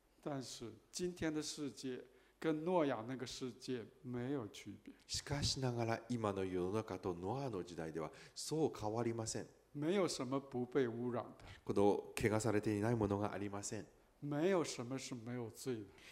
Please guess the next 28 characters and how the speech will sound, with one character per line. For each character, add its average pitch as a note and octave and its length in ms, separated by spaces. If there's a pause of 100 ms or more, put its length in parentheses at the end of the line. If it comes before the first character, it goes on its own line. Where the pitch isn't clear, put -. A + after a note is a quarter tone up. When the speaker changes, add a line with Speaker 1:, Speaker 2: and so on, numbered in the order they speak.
(120)
Speaker 2:
罪 B2+ 240
の A#2 120
な A#2+ 200
い C3+ 120
も B2 160
の A#2 120
も A#2 240
あ G2+ 80
り G#2 80
ま G#2 120
せ A2 160
ん。 F2+ 80 (380)
Speaker 1:
我 E3+ 100
们 G#3 140
有 A3 100
很 F#3+ 440
多 B3+ 180
的 C4+ 100
成 E3+ 320
就， G#3 200
这 A3+ 180
些 G#3 160
成 F#3 320
就 G3+ 160
都 F#3 220
是 F3+ 200
真 F3 280
的。 C3 120